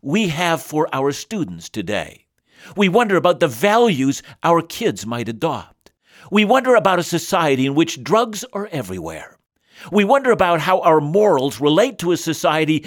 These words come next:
that has more explicit and unclean sex than our forefathers could ever have imagined.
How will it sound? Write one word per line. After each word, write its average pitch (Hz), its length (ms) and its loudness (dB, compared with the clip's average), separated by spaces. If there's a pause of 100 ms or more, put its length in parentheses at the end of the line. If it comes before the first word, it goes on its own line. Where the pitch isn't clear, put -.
(160)
that 156 140 2
has 160 240 0
more 196 320 4
explicit - 840 -6 (220)
and 147 240 -2
unclean 220 580 -2
sex - 380 -6
than 160 240 0
our 143 180 2
forefathers 143 920 0 (220)
could 165 260 0
ever 220 280 2
have 170 320 -6
imagined. 101 600 -8